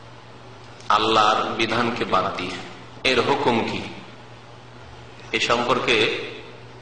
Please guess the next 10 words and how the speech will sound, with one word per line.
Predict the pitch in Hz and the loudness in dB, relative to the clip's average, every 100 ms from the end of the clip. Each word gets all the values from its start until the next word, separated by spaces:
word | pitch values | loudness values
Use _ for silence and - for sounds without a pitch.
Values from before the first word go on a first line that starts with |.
| - - | -16 0
কয়েকটি | 113 110 113 - | 2 2 2 0
আয়াতের | - 113 117 - 123 | 2 4 4 2 0
তাফসীর | 127 - - 117 | 2 2 2 4
করা | 113 101 | 4 2
হয়েছিল। | 98 92 95 90 95 - - - - - - - - - - - - - | 2 0 0 -2 -4 -10 -14 -16 -18 -18 -20 -20 -20 -18 -18 -18 -18 -16
বাকি | 101 110 110 - 123 120 | 0 2 2 2 2 4
রয়ে | 123 123 | 6 6
গেছে | 117 - 127 | 4 4 2
তিনটি | 117 131 123 131 | 2 0 0 0
হাদিস। | 113 110 110 101 - - - | 0 0 0 0 0 -2 -4